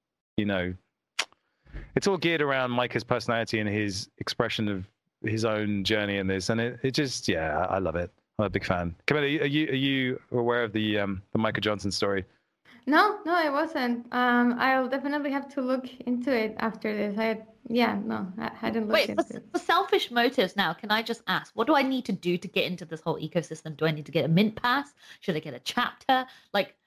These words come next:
Speaker 3: how does one begin their journey with this Akutar project now? What, any suggestions, anyone?
Speaker 1: Well, well, y-, you're right. The, the, the ten chapters that made up, um, the Aku story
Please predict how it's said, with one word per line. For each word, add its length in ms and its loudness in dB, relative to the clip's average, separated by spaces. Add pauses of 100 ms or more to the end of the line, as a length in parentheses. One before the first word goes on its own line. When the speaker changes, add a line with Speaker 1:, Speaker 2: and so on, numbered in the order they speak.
(200)
Speaker 3:
how 180 2
does 160 2
one 200 2
begin 300 2
their 140 6
journey 380 4
with 220 2 (360)
this 180 0 (280)
Akutar 440 2
project 380 0
now? 220 0 (180)
What, 180 -2
any 180 2
suggestions, 580 0
anyone? 300 -4
Speaker 1:
Well, 180 2 (800)
well, 300 4 (120)
y-, 60 0
you're 280 2
right. 200 2
The, 100 4
the, 340 2
the 120 4
ten 240 2
chapters 520 0
that 260 2 (680)
made 180 2
up, 280 -2
um, 480 0 (240)
the 160 0
Aku 240 0
story 640 0